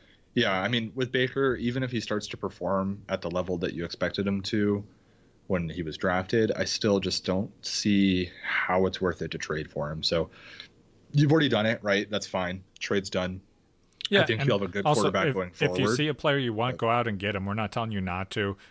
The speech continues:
Speaker 2: and we'll still give you advice on how you could improve your team. So that's
Speaker 1: Yeah.
Speaker 2: fine. Like, we, we, we, we both replied on that one, I, I think, actually, with, you know, advice for you.
Speaker 1: Yeah. Thank you for the comment. Keep 'em coming, guys. Uh, as for the Browns, though, I think, uh, you could start Baker Mayfield if you wanted to, like I said.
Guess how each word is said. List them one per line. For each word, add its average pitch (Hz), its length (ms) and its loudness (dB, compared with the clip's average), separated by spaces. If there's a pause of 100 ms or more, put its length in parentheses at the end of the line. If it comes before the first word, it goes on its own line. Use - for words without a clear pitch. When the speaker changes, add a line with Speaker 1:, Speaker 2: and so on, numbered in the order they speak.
(140)
Speaker 2:
and 107 140 0
we'll 120 100 2
still 139 220 2
give 123 160 2
you 123 100 4
advice 110 400 4
on 101 120 0
how 110 100 0
you 104 160 -2
could 107 140 -4
improve 101 340 -4
your 92 100 -4
team. 92 380 -6
So 92 300 -2 (340)
that's 120 180 0
Speaker 1:
Yeah. - 40 -16
Speaker 2:
fine. 110 200 2
Like, 98 220 -2
we, 110 200 -2
we, 123 180 2
we, 117 320 -2 (140)
we 123 140 0
both 117 300 -2
replied 98 400 -2
on 92 100 -4
that 95 180 -4
one, 101 140 -6
I, 98 200 -6 (100)
I 101 80 -6
think, 95 260 -8
actually, 98 400 -2
with, 92 220 -6 (300)
you 135 140 -6
know, 95 380 -6
advice 95 420 -4
for 98 200 -12
you. 92 140 -12 (760)
Speaker 1:
Yeah. 98 240 0 (180)
Thank 127 240 -2
you 131 60 -4
for 127 80 -6
the 110 80 -2
comment. 98 380 -6 (420)
Keep 107 160 -6
'em 110 80 -8
coming, 98 240 -4
guys. 90 260 -6 (420)
Uh, 107 280 0
as 120 160 0
for - 120 -8
the 117 80 -2
Browns, 107 320 -2
though, 110 340 -2
I 104 80 -4
think, 107 340 -8
uh, 98 200 -2
you 120 120 -4
could 139 140 -6
start 107 240 0
Baker 101 200 -2
Mayfield 95 340 -4
if 92 120 -6
you 95 80 -4
wanted 92 260 -2
to, 104 120 -4
like 85 200 -6
I 87 60 -8
said. 95 440 0